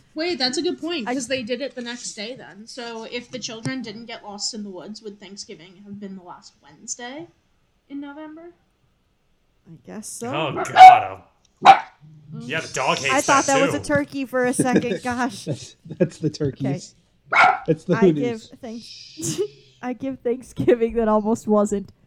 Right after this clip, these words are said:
Speaker 2: one fat turkey, only for the dancing screen grab.
Speaker 3: <laughs>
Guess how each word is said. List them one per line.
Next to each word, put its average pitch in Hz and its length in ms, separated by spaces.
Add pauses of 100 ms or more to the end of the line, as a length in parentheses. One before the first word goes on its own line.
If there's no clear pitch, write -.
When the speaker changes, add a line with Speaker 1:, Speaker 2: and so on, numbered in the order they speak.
(180)
Speaker 2:
one 254 560 (380)
fat 233 480 (100)
turkey, 196 600 (320)
only 247 500
for 220 260
the 208 140
dancing 196 680
screen 254 600
grab. 240 600
Speaker 3:
<laughs> - 180